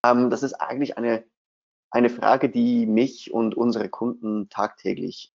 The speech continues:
beschäftigt. Es wird, wird auch oftmals nach Klarheit gefragt und da gibt's natürlich ein bisschen ein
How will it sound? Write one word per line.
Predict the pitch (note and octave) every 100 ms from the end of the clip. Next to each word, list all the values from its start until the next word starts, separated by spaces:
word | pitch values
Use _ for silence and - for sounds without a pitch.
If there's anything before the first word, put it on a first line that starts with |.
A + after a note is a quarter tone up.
| -
beschäftigt. | - D3 C#3+ - - _ -
Es | - -
wird, | A2 A2 G#2 -
wird | - - B2 A#2+
auch | A2+ - -
oftmals | A#2+ - G#2 G#2+
nach | - -
Klarheit | - - C#3 C#3+ C#3+
gefragt | - - - C#3 C#3 -
und | G#2 G#2 G2+ - - - - _ _ -
da | G#2 G#2
gibt's | G#2 B2 A#2+ B2+
natürlich | A2+ A#2+ A#2+ A2+
ein | G2+
bisschen | A#2 A#2 G2+
ein | G2+ G2+